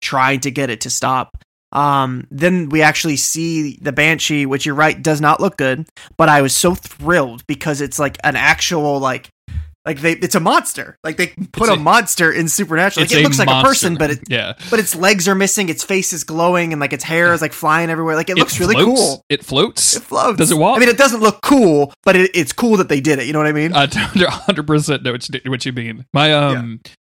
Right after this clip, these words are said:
Speaker 2: the, the girl that sits with my father-in-law during the day, um, watches the T V show Charmed. And, uh, I have, I have walked through my living room several times to, uh, just, and just been taken aback by the level of C G I effects to the T V show Charmed.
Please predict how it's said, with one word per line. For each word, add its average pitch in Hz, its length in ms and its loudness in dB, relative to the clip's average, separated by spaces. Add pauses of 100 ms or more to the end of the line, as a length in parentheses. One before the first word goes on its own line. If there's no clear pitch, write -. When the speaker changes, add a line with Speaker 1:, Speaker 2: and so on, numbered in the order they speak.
Speaker 2:
the, 123 600 -4 (140)
the 131 100 -8
girl 151 380 -2
that 131 220 -8
sits - 320 -8
with 123 120 -8
my 113 120 -8
father-in-law 107 560 -10
during 104 240 -12
the 104 80 -16
day, 98 380 -14 (100)
um, 110 400 -12
watches 123 340 -6
the 123 80 -12
T 123 180 -6
V 117 120 -8
show 104 220 -10
Charmed. - 680 -8 (560)
And, 104 220 -8
uh, 104 220 -8
I 123 120 -2
have, 117 300 -6
I 120 60 -6
have 123 140 -4
walked 123 240 -2
through 139 120 -2
my 120 80 -2
living 117 220 -8
room 110 140 -10
several 117 280 -10
times 107 320 -8
to, 107 300 -12 (360)
uh, - 80 -6 (280)
just, - 200 -6 (240)
and 135 160 -4
just 143 180 -2
been 147 120 -2
taken 156 280 -4
aback 123 480 -2
by 113 160 -6
the 113 160 -10
level 127 360 -4
of 117 120 -6
C - 160 -4
G 127 220 -2
I 120 140 0
effects - 300 -8
to 123 100 -10
the 117 100 -8
T 127 140 -6
V 117 100 -6
show 113 160 -6
Charmed. 117 580 -4